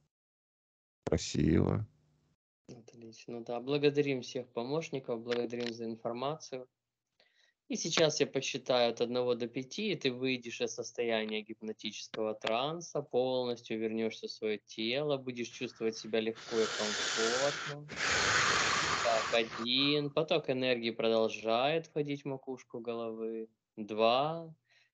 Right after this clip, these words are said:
Speaker 2: Ясные светлые мысли возвращаются в голову. Три. Появляется желание шевелить пальцами рук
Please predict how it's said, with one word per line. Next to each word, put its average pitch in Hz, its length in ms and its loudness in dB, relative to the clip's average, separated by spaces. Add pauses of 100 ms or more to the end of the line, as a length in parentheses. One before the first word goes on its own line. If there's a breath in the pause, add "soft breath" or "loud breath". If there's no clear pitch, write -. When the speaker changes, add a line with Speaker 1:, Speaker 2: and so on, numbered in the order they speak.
Speaker 2:
Ясные 120 640 6
светлые 117 560 -2
мысли 113 500 -2
возвращаются 110 800 0
в 104 100 -12
голову. 123 840 0 (720)
Три. 147 720 2 (220)
Появляется 165 640 8
желание 123 460 2
шевелить 120 520 -2
пальцами 117 600 0
рук 175 240 -4